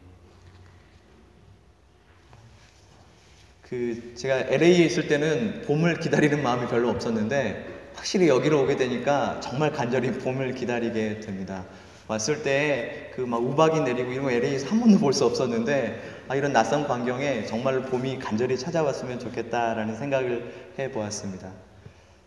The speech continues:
아, 이 봄 즈음 되면 한국에 있을 때는 늘 혼자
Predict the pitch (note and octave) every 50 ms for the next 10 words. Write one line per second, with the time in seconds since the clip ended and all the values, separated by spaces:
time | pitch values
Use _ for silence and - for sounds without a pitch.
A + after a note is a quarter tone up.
0 | _ _ - A#2 A2+ A2+ A2+ A2 A2+ G#2+ A2+ - - - - - - - - _
1 | _ _ - C#3+ C#3+ C#3 - - - - - - C#3+ D3 D#3+ E3 D#3+ - E3 E3
2 | F3+ F3 D#3 C#3 C3+ C#3 C#3 C#3 D#3 G#3 G#3+ A#3 G#3+ F#3+ E3 - - - D#3 D#3
3 | D#3 D3+ C3+ C#3 D3 D3+ D#3+ F#3 F3+ E3 E3 D#3 D3+ D3 C#3+ - - - - -